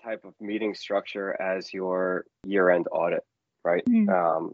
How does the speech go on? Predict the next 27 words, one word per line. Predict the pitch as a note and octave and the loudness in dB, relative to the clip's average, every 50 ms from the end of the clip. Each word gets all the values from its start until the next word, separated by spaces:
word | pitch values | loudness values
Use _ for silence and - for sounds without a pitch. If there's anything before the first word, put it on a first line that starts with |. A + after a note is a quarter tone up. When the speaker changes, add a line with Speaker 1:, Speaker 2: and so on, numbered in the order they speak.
| _ _ _ _ | _ _ _ _
Speaker 1:
few | - - A#2 G#2+ | -2 2 4 4
workshops | F#2+ F#2 G#2 G2+ G2+ - - G2+ F#2+ F#2+ - - - | 6 6 6 6 6 4 4 4 4 4 4 2 -8
a | F2+ | -10
week, | E2+ A2 A#2 A2+ A2+ - - - _ _ _ _ _ _ _ _ _ _ _ _ _ _ _ _ - | -6 -2 0 0 0 -2 -6 -14 _ _ _ _ _ _ _ _ _ _ _ _ _ _ _ _ -8
you | G2+ | -6
know, | F#2+ F2+ E2+ D2+ _ _ _ _ _ - - _ _ _ _ _ _ | -4 -4 -4 -6 _ _ _ _ _ -20 -20 _ _ _ _ _ _
questions | - G#2+ G2+ - - G#2+ G2 - | 2 2 2 2 0 -4 -4 0
back | - G2+ F#2+ F#2+ - | 2 2 2 2 -2
and | F#2+ - | -10 -8
forth | - G#2 G2+ F#2+ - _ - | -2 0 0 0 -2 _ -6
via | G2 F#2 F#2 F2+ - | -4 -4 -4 -2 -2
email, | B2+ B2+ B2 A#2+ A2+ G#2+ G#2+ G#2 G#2 F#2+ | 0 0 2 4 4 4 4 4 4 2
but, | E2 G#2 G2 - _ _ _ _ _ | -2 -6 -8 -8 _ _ _ _ _
but | - G#2 - | -10 -8 -4
nothing | A#2 C3 C3 - C#3 A#2+ | -2 -2 -2 -2 -4 -4
that's | A#2 A2 G2+ - _ _ _ _ - - | -4 -4 -6 -6 _ _ _ _ -18 -12
too | - A#2 A2+ A2+ A2+ G#2+ G#2 G2 - _ _ _ _ _ _ _ _ _ _ _ - | -8 -6 -4 -4 -4 -4 -6 -8 -12 _ _ _ _ _ _ _ _ _ _ _ -16
time-consuming | - - G#2 G2+ G#2 G2+ - - F#2 - - - G2+ F#2 F#2 F2+ F2 F2 - - - | -8 -4 -2 -2 -2 -2 -4 -8 -10 -10 -6 -6 -4 -4 -2 -4 -4 -6 -8 -6 -4
for | G2+ F#2 F2+ F#2 F#2 F2+ F2+ F2 - _ _ _ _ _ _ - | 0 0 2 4 4 4 2 2 -2 _ _ _ _ _ _ -6
the | G2 F#2 | -6 -6
staff | - - - F#2+ F#2+ F2+ - - | -2 2 4 6 6 4 4 0
member | F#2+ F#2 F2+ F2+ F#2 F#2 F2+ | 0 0 0 0 0 0 2
of | F2 E2 E2+ | 0 0 -2
the | F2+ E2 | -4 -6
accounting | D#2+ - - F2 F2+ G2 G#2 | -4 -2 0 2 2 2 2
department. | G#2 G#2 - C3 C3 C3+ B2+ C3+ D3+ - - _ _ _ _ _ _ _ _ _ - | 0 0 2 4 4 4 4 2 -2 -4 -4 _ _ _ _ _ _ _ _ _ -4
And | G#2 G2 F#2+ F#2+ F#2 F#2 F#2 F2+ F#2 | 0 2 2 2 2 2 0 -2 -6